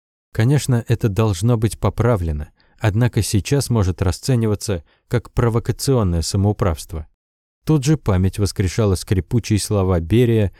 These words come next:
сказанные минувшей ночью по телефону. За самоуправство последует расплата.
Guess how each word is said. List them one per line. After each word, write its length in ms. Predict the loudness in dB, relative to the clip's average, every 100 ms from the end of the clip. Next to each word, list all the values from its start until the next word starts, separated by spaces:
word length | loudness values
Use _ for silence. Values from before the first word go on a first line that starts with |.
| _
сказанные 560 | -14 -2 0 2 4 4
минувшей 460 | 4 4 2 0 2
ночью 320 | 2 0 0
по 120 | 0
телефону. 640 | 0 0 0 0 -2 -2 -10 _ _ _ _ -2
За 280 | 0 2 2
самоуправство 800 | 2 2 2 2 0 0 -2 -2
последует 640 | -2 -2 0 2 0 0
расплата. 680 | -2 -2 -2 -2 -4 -8